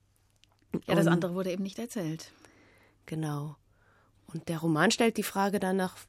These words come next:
Speaker 2: welche Folgen das hatte, dass das nicht erzählt wurde. Es gibt ja gerade irgendwie, ist gerade in der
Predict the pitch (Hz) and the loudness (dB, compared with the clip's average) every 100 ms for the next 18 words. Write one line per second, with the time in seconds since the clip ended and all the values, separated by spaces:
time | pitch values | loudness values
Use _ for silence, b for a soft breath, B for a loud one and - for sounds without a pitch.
0 | _ _ 180 175 185 - 185 190 190 165 | _ _ 0 2 0 2 4 4 4 2
1 | 156 165 156 - - 147 - - - 165 | -2 -6 -8 -8 -8 -10 -12 -14 -10 -6
2 | - 165 - 165 - 165 156 - 185 175 | -4 -6 -6 -8 -6 -6 -8 -10 -8 -6
3 | 160 b b b b b b b b - | -8 b b b b b b b b 0
4 | 190 202 175 180 185 190 180 180 175 180 | 6 6 6 6 6 6 4 4 4 4
5 | 165 b b b b b b b _ - | 2 b b b b b b b _ -8
6 | - - 185 196 180 175 | -2 4 6 6 6 6